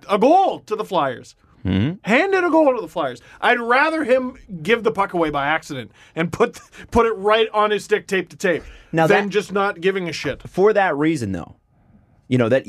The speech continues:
Speaker 2: yeah, okay, the puck's not going in, but skill-wise, he's in the position he should be. He should be playing with Matthews. He's a top two,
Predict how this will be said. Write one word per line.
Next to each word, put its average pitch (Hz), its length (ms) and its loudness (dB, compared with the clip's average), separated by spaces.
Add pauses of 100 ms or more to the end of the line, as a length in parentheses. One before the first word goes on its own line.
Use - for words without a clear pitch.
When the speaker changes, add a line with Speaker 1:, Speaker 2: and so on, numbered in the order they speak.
(160)
Speaker 2:
yeah, 120 240 0
okay, 110 180 0
the 104 80 -4
puck's 120 240 -2
not 110 160 -2
going 104 240 0
in, 101 100 -2
but - 220 0
skill-wise, 120 560 0
he's 120 160 -6
in 135 80 0
the 123 80 -4
position 104 400 -4
he 95 80 -4
should 85 240 -4
be. - 180 -14
He 113 120 -6
should 175 200 2
be 185 80 -2
playing 165 220 0
with 147 140 -2
Matthews. 123 400 -2
He's 113 120 -2
a 117 60 -2
top 127 400 0
two, 123 460 -2